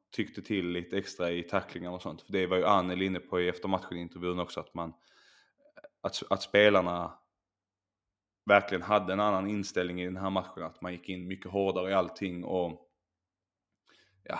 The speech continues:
att man verkligen gav allt och, och tog den lilla extra smällen själv kanske, för att elda igång laget. Och det är ju precis det man behöver, det är precis det man vill se. Eh, och det är precis så man vill att de här resterande fem matcherna av Allsvenskan ska behandlas.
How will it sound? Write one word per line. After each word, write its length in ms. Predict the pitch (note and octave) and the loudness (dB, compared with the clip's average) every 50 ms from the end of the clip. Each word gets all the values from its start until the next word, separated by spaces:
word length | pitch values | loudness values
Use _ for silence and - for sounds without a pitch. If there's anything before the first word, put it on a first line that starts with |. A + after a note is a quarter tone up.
| - - | -8 -10
att 120 | - G2+ G#2 | -8 -2 2
man 120 | G#2+ A2 | 4 6
verkligen 360 | A2 A2 G#2+ - G2+ F#2 F#2+ | 6 6 6 4 -2 0 2
gav 300 | F#2+ A2+ G#2+ G2 G2 G#2 | 6 8 8 10 10 10
allt 240 | G#2+ F#2+ F2 - - | 8 8 6 4 -2
och, 240 | F#2+ F2+ - G#2 G2 | -4 0 2 2 0
och 220 | F#2 - - - | 0 0 -6 -6
tog 280 | - B2 A2+ F#2+ F#2 F#2 | -2 0 0 0 0 -2
den 180 | F#2+ F#2+ G2 | -4 -2 -2
lilla 180 | G2 G2+ G2 G2 | 0 0 0 0
extra 260 | G#2+ G#2 - - G2+ | 0 -2 -2 -8 -10
smällen 340 | G2 - - A2 G#2 G2+ G2 | -8 -4 -2 0 0 0 0
själv 360 | - - D#3 B2+ G2+ F2+ F2+ - | 2 6 6 6 6 4 -4 -6
kanske, 460 | - F2+ F2+ F2+ - - F#2+ F2 E2+ - - - - - _ _ - | -6 -4 -4 -4 -2 -2 0 0 -2 -2 -8 -20 -20 -20 _ _ -16
för 280 | - - G#2+ G2 F#2+ | -8 -2 0 2 2
att 160 | F#2 F2+ F2+ F2+ - _ _ - | 0 0 -2 -12 -18 _ _ 0
elda 220 | G#2 G2+ F#2+ F2+ | 2 2 2 2
igång 300 | F#2+ F#2+ G2+ F#2+ F2+ F2+ | 2 2 2 0 0 2
laget. 400 | F#2+ F#2+ F2+ E2+ D#2+ A#1 - - - | 2 2 2 2 0 -6 -10 -10 -8
Och 100 | - F#2 | -4 0
det 80 | F#2+ | 2
är 40 | F#2+ | 2
ju 80 | F#2 F2+ | 2 0
precis 380 | - - - A2+ F#2+ F2+ - | -2 -4 -4 -4 -4 -4 -4
det 120 | - G#2+ G2+ | -4 -4 -2
man 180 | G2 F#2+ F#2 | -2 -2 -4
behöver, 360 | F2+ F2+ G2 F#2 F2 D#2+ E2 E2 | -4 -2 -2 -2 -2 -2 -4 -6
det 60 | F2 | -8
är 40 | E2+ | -8
precis 300 | - - - F#2 - - | -8 -6 -6 -6 -6 -4
det 100 | G2 F#2+ | -4 -4
man 160 | F#2 F2+ F2+ | -2 -4 -4
vill 100 | F2+ E2+ | -6 -8
se. 240 | - - F#2+ F2 F2 | -8 -6 -4 -4 -4
Eh, 1000 | E2+ - - _ _ _ _ _ _ _ - - E2+ E2 E2 E2 E2+ E2+ E2+ F#2+ G2 _ _ _ _ _ | -6 -10 -14 _ _ _ _ _ _ _ -8 -4 -4 -4 -4 -4 -8 -10 -14 -16 -20 _ _ _ _ _
och 140 | - G2 F#2+ | -2 0 2
det 80 | F#2 | 2
är 40 | F2+ | 0
precis 320 | F2+ - - G2+ F#2 E2 - | 0 -2 -4 -4 -4 -4 -2
så 140 | G2+ F#2 | -2 -2
man 160 | F2+ F2+ F2 E2+ | 0 0 -2 -2
vill 160 | F2+ F2 E2+ | -2 -2 -4
att 80 | E2 - - - _ _ _ | -4 -8 -10 -20 _ _ _
de 160 | - G2 F#2 | -8 -6 -6
här 340 | F2+ F#2+ F#2 F2+ F2 F2+ E2+ - - _ - | -4 -2 0 0 0 -2 -4 -10 -12 _ -14
resterande 680 | - F2+ F2+ - - G#2 F2+ F2 E2+ E2 F2 F2+ F2+ | -12 -12 -10 -6 -2 -2 0 0 0 -2 -2 -2 -4
fem 200 | - - F#2+ F2+ | -2 -2 -2 0
matcherna 360 | F2+ F2+ F2 - - - F2+ | 0 -2 -2 -4 -8 -6 -2
av 60 | F2 | 0
Allsvenskan 420 | E2+ E2+ - - D#2+ D#2 - - D#2+ | 0 -2 -2 -6 -14 -14 -14 -16 -14
ska 260 | - - F2+ F2 E2+ | -6 -2 -2 0 0
behandlas. 580 | E2+ E2+ F#2 F2+ E2 E2+ E2 - - - - | 0 -2 -4 -4 -4 -6 -8 -12 -14 -16 -20